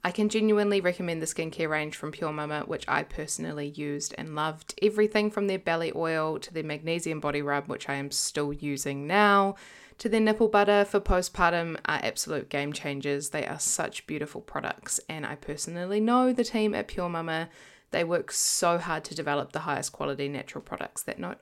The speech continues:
only smell and feel amazing, but actually work. You will hear Jess and I talk about Pure Mama during this episode <laughs> because Jess is also a fan, but I cannot talk highly enough about the Pure Mama team and their products. So if you're pregnant, make sure you go and check them out.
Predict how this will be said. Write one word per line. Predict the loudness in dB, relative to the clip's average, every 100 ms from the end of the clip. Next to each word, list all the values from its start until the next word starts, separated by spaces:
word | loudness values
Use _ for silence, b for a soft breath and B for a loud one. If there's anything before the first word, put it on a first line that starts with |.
| -2
only | 0 2 0
smell | 0 0 2 2
and | 0 0
feel | 0 0
amazing, | 2 0 0 0
but | -2
actually | -2 -4 -4 -2 0
work. | 2 4 4 2 -4 B B B B
You | 2
will | 4 4
hear | 4 2
Jess | 2 -2 0
and |
I | 0 0
talk | -2 -4 -4
about | -2 -2 -4
Pure | -6 -4
Mama | -4 -4 -4
during | -4 -2 -4
this | -6 -6
episode | -6 -2 2 6 8 6 4
<laughs> |
because | -2 0 -2 0
Jess | -2 0
is | -2 -2 -2
also | -6 -4 -2 -2
a | -2
fan, | -2 0 0 -4 -2
but | -2 -4 B B B
I | -4
cannot | -2 -4 -4 -4
talk | -4 -6 -4
highly | -2 -2 -2 -6
enough | -4 -6 -6 -8
about | -6 -6 -4
the | -6
Pure | -4 -4
Mama | -4 -6
team | -4 2 4 4 2
and | -2 -2
their | -2
products. | 0 2 2 0 0
So | 2 0 -2 -4
if | -4 -4
you're | 0
pregnant, | 0 0 -4 -4
make | -6 -6
sure | -8
you | -4
go | -2
and | -2 -6
check | -8 -8
them | -4 0
out. | 0 0